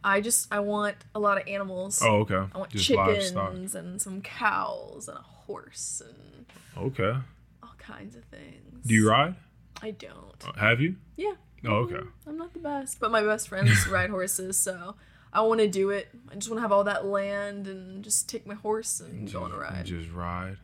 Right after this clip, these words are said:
Speaker 1: Yep.
Speaker 2: Love horses.
Speaker 1: Yeah. <laughs>
Speaker 2: Yeah, for sure. Of course. Yeah, I, I love, um, I love, <laughs> I was gonna say vibey, which was wild that I was gonna use that word, when I should use sentient,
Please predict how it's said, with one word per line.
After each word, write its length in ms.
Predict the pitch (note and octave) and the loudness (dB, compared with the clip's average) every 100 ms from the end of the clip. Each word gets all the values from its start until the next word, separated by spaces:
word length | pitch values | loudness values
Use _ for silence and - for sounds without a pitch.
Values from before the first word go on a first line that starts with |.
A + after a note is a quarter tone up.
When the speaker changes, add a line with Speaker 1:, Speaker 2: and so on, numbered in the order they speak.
| - | -14
Speaker 1:
Yep. 220 | A3 - - - - | -12 -12 -18 -20 -10
Speaker 2:
Love 280 | G2 F#2 E2 | -4 -2 -2
horses. 540 | F2 E2 - - - - - - | -6 -8 -10 -14 -18 -20 -20 -8
Speaker 1:
Yeah. 260 | A3 A3+ B3 | 0 0 -2
<laughs> 40 | - - - C#3 | -8 -20 -10 2
Speaker 2:
Yeah, 580 | C3 G#3+ A3+ G#3+ D#3+ A2+ | 8 10 12 12 10 8
for 180 | - D#3+ | 4 4
sure. 480 | - C4 F#3+ G#2 | 6 8 8 8
Of 120 | G2+ - | 4 6
course. 380 | F#3+ D3 F#2+ - | 8 8 6 -2
Yeah, 200 | - F3 | 6 8
I, 180 | B2 A2+ D#3 | 10 10 8
I 140 | D3 | 8
love, 360 | F#3 G#3+ G3+ F3+ | 10 10 10 10
um, 460 | F#3 F3 D#3+ D3 - - - - - - - - | 10 10 6 0 -4 -20 -18 -18 -18 -20 -2 6
I 80 | C#3+ | 8
love, 500 | E3 F3+ D#3 B2 - - - - - | 10 10 8 4 -2 -20 -20 -20 -8
<laughs> 140 | G#2+ G#2 | 2 8
I 40 | |
was 180 | D3 - | 8 10
gonna 180 | B2 C#3 | 8 8
say 220 | B2 B2+ | 6 6
vibey, 720 | G#2 G2 G#2+ G#2+ G#2+ G2 F#2 F2+ | 4 4 6 8 8 6 4 2
which 240 | G2+ F#2 | 0 0
was 280 | G#2 F#2 F#2+ - | 2 2 0 -4
wild 800 | - F#2+ F#2+ G#2 G2+ F#2+ F#2 F2 | -2 2 8 10 12 10 6 2
that 120 | F2+ | 2
I 80 | F2+ | 2
was 140 | E2 | 2
gonna 140 | F2 | 0
use 240 | F2 F2 E2 | 2 0 0
that 160 | E2+ | 0
word, 320 | E2+ E2+ E2 - - - - - | 2 0 -2 -6 -12 -14 -16 -12
when 240 | - G#2+ G#2+ | 2 6 6
I 60 | |
should 280 | G2 C3+ A2+ | 8 8 8
use 240 | A2 G#2 - | 10 10 8
sentient, 720 | G#2+ G#2 F#2 - F2 - | 8 6 6 4 2 -4